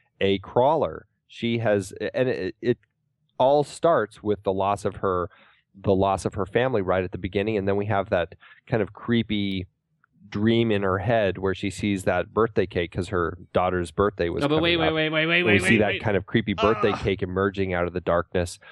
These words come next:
Speaker 1: with her daughter, and we see that over the course of the film several times. And as Sarah is essentially,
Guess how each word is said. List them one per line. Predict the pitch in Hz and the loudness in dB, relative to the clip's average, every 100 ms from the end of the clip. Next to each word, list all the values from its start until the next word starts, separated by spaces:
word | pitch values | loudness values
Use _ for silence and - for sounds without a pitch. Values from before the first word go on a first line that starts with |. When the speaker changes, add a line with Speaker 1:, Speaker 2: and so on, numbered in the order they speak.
| - _ | -20 _
Speaker 1:
with | 104 95 | 2 2
her | 104 90 | 2 2
daughter, | 92 90 87 82 | 2 2 0 -2
and | 104 95 92 | -2 -2 -2
we | 92 | -4
see | - 123 | 0 2
that | 110 87 101 | 4 0 0
over | 101 90 | 0 0
the | 87 | -2
course | - 92 90 | 0 0 0
of | |
the | 85 | -2
film | - 95 87 | 2 2 2
several | 95 90 85 | 0 0 -2
times. | 135 135 95 - - - _ _ - | -2 -2 -2 -8 -20 -20 _ _ -2
And | 117 117 113 110 - _ - | 0 0 0 -2 -2 _ -2
as | 120 110 | 0 0
Sarah | - 135 147 123 | 2 2 4 2
is | 104 101 - 110 | 0 -6 -12 -12
essentially, | - 131 - 110 95 92 | -4 -4 -2 -4 -4 -8